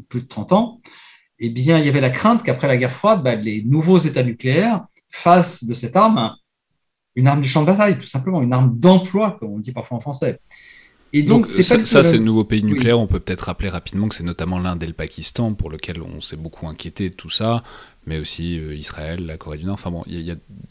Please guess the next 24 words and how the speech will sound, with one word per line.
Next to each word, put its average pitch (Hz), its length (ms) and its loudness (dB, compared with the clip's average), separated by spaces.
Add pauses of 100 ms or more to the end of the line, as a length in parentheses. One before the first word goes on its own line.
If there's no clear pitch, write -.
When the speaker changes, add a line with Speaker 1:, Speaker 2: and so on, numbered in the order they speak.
(340)
Speaker 2:
tous - 100 -12
ces - 120 -6
pays-là, 110 300 -4
quoi. - 220 -14 (1120)
Speaker 1:
Oui, 202 480 6
c'est 135 380 -6
l'Inde, 170 500 4
Pakistan, 170 800 0 (440)
euh, 113 100 -2
le, 110 180 -2
la 123 120 2
Corée 147 200 4
du 143 100 2
Nord, 175 560 6 (560)
euh, 113 580 -2 (200)
peut-être 151 500 2
un 117 100 2
jour 131 220 2
l'Iran, 139 520 4
euh, 110 280 0
si - 260 -8
on 107 120 -2
le 107 120 -4
laissait, 110 560 0